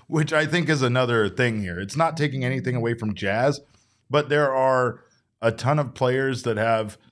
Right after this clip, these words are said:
uh, kind of, uh, name brand recognition that, that people that don't really watch baseball would still know. I'm not suggesting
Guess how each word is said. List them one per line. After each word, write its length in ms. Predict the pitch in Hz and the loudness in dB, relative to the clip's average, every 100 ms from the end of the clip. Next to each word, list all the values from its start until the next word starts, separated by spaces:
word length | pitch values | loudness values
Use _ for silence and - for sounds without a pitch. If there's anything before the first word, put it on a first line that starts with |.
| _ _ _ | _ _ _
uh, 240 | 101 98 95 | -4 -4 -2
kind 220 | 120 123 | -2 0
of, 340 | 113 104 - _ _ _ _ | -2 -4 -12 _ _ _ _
uh, 300 | 101 101 104 110 123 | -12 -10 -10 -14 -14
name 300 | 120 113 139 | -4 -2 0
brand 300 | 127 143 147 | 2 2 2
recognition 680 | 143 147 113 117 147 127 101 | 0 0 -2 -2 0 0 0
that, 240 | 98 101 92 | 0 -2 -2
that 360 | 101 101 - | -4 -4 -6
people 260 | 123 120 127 | -6 -4 -2
that 340 | 120 104 98 | -2 -4 -6
don't 240 | - 117 120 | 0 0 0
really 180 | 117 120 | -2 0
watch 300 | 113 117 - | 0 0 -2
baseball 580 | 104 127 107 95 90 - _ _ | -4 -2 0 0 0 -8 _ _
would 220 | 139 123 | -10 -8
still 340 | - - 127 113 | -8 0 0 2
know. 380 | 107 123 - - _ _ _ - | 2 0 -2 -10 _ _ _ -4
I'm 120 | 120 | 0
not 200 | 120 101 | 0 -2
suggesting 720 | 120 104 117 - 113 107 | -4 0 0 0 -2 -2